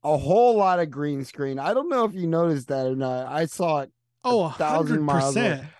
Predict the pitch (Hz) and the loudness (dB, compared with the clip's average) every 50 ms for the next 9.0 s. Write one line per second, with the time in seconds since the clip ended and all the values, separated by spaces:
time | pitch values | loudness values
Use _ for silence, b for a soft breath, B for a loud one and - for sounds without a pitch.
0 | B B - 185 190 156 175 170 156 - - 220 247 202 185 233 226 214 196 180 | B B -4 -4 -2 -2 -2 -4 -4 -2 -2 -2 -2 -4 -8 -6 -4 -2 0 0
1 | 175 170 165 165 156 147 127 - 165 151 131 127 156 170 190 214 175 311 220 175 | 0 -2 0 -2 -2 -4 -4 -4 -6 -6 -4 -2 2 2 2 2 2 0 0 0
2 | 170 170 165 160 - - 151 135 - 147 165 175 180 180 175 175 170 160 147 139 | 0 2 2 2 2 2 0 0 -2 -4 -4 -2 -2 -2 -2 -2 -2 -2 -4 -4
3 | 151 135 - - 156 185 185 170 156 139 131 123 120 120 - _ _ _ _ _ | -6 -8 -8 -4 -2 0 2 2 2 0 -2 -4 -6 -12 -18 _ _ _ _ _
4 | _ _ _ _ _ _ _ - - _ _ _ _ _ _ _ _ - 170 185 | _ _ _ _ _ _ _ -20 -20 _ _ _ _ _ _ _ _ -8 -4 -4
5 | 165 170 165 165 165 160 165 156 151 147 - 277 330 - 156 - - 185 185 202 | -2 -2 0 0 0 0 0 -2 -2 -2 -4 -4 -4 -6 -8 -4 -4 -4 -4 -2
6 | 208 208 202 170 - 165 156 147 143 285 285 285 285 277 262 220 170 - 214 220 | -2 -2 -4 -4 -2 -2 -2 0 -2 -2 -4 -4 -4 -4 -4 -6 -8 -8 -8 -8
7 | 220 220 208 165 208 220 220 214 196 226 254 285 240 294 269 - 220 208 185 175 | -6 -8 -8 -8 -10 -10 -10 -4 -4 -2 -2 0 -2 -2 -4 -4 -8 -10 -10 -10
8 | 170 226 233 233 226 196 202 214 220 196 185 185 170 147 156 196 190 165 - - | -10 -8 -6 -6 -4 -2 0 2 2 2 2 0 -2 -2 -2 -4 -4 -4 -8 -14